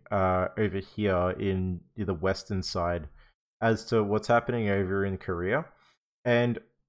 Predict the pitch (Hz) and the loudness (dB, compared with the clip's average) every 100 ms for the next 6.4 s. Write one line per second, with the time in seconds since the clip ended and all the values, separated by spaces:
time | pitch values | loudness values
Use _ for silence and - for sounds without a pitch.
0 | _ _ _ _ _ _ - 120 135 208 | _ _ _ _ _ _ -2 0 2 2
1 | 214 - 147 135 - 120 - 127 180 220 | 0 -2 -4 -4 -4 -4 0 0 2 0
2 | 214 170 151 139 - 107 101 90 85 - | -2 -2 -4 -4 -4 -4 -4 -4 -6 -8
3 | - - _ _ _ _ _ _ _ _ | -14 -18 _ _ _ _ _ _ _ _
4 | _ _ - 110 113 120 104 - 101 87 | _ _ 0 4 4 4 -2 0 0 0
5 | 98 - - - 120 131 123 123 165 190 | -2 -8 -6 2 4 6 4 4 2 6
6 | 120 107 101 | 8 8 6